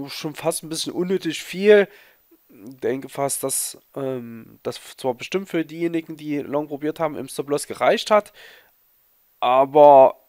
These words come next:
da werden bestimmt auch einige dabei gewesen sein, die dann einfach aus Unsicherheit irgendwann abgebrochen haben, weil es einfach nicht angelaufen ist. Und es ist auch schlecht angelaufen, das muss man ja so sagen. Ja, es ist ein guter,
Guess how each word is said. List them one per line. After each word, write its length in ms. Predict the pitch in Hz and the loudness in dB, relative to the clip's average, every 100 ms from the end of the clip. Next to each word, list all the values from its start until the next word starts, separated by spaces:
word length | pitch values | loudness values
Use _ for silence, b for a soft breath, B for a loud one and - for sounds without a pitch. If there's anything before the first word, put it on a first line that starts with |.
| _ _ - | _ _ -20
da 220 | 123 127 120 | -4 -2 -2
werden 140 | 117 | -6
bestimmt 260 | 113 123 107 | -8 -10 -8
auch 80 | |
einige 280 | 104 87 110 | -8 -8 -8
dabei 320 | 110 110 107 | -8 -6 -6
gewesen 380 | 110 107 110 113 | -6 -8 -10 -10
sein, 200 | 104 101 | -8 -8
die 80 | 104 | -8
dann 160 | 107 - | -10 -8
einfach 240 | 101 107 | -6 -6
aus 180 | 104 - | -6 -8
Unsicherheit 400 | 117 113 120 - | -16 -8 -8 -6
irgendwann 280 | 107 110 - | -10 -8 -8
abgebrochen 440 | - 143 139 139 | -8 -8 -8 -4
haben, 160 | 131 131 B B B | -6 -6 B B B
weil 80 | 120 | -6
es 60 | |
einfach 180 | 117 110 | -6 -8
nicht 320 | 110 - - | -10 -10 -4
angelaufen 580 | 123 175 196 185 180 135 | -4 -2 0 4 2 0
ist. 120 | 151 | -10
Und 100 | 120 | -12
es 80 | - | -12
ist 140 | 139 | -6
auch 120 | 185 - | -6 -6
schlecht 280 | 139 147 | -10 -8
angelaufen, 400 | - 151 139 135 | -8 -4 -4 -6
das 100 | 120 | -14
muss 120 | - 131 | -18 -14
man 100 | 117 | -14
ja 80 | |
so 100 | 110 | -12
sagen. 300 | 107 127 151 | -6 -4 -4
Ja, 100 | 123 | -6
es 100 | 123 | -10
ist 140 | 120 117 | -12 -16
ein 60 | |
guter, 180 | 120 120 | -12 -12